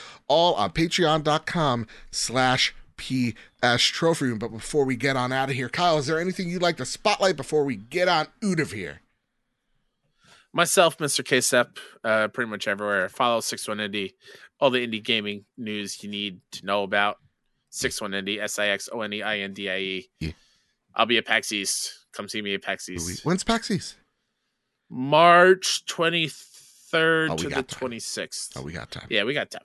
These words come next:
Speaker 2: We got time.
Speaker 1: Ooh-wee. And you can find me over at Mister Babbitt. You can find the show over at P S Trophy Room on Twitter. And you can, again, drop us a five-star review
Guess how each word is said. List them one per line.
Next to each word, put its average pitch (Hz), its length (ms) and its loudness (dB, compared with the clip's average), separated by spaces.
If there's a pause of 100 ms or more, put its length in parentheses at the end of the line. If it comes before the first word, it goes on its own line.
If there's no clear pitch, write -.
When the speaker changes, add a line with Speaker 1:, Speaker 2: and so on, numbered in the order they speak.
Speaker 2:
We 160 100 -8
got 117 140 -8
time. - 160 -14 (320)
Speaker 1:
Ooh-wee. 123 400 -4
And 113 100 -6
you 127 80 -6
can - 80 -10
find 127 260 0
me 127 120 -2
over 117 300 -4
at 123 220 -2
Mister 127 240 -4
Babbitt. 123 380 0
You 127 80 -4
can - 100 -10
find 139 240 -2
the 127 60 -4
show 147 260 0
over 139 280 -4
at 147 240 -2
P - 260 -8
S 139 180 2
Trophy 151 320 0
Room 131 200 -2 (400)
on 131 440 0 (220)
Twitter. 151 360 2
And 131 220 0
you 139 80 -4
can, 156 300 2
again, 190 420 0
drop - 260 0
us 160 140 0
a 143 40 0
five-star 156 440 4
review 165 320 2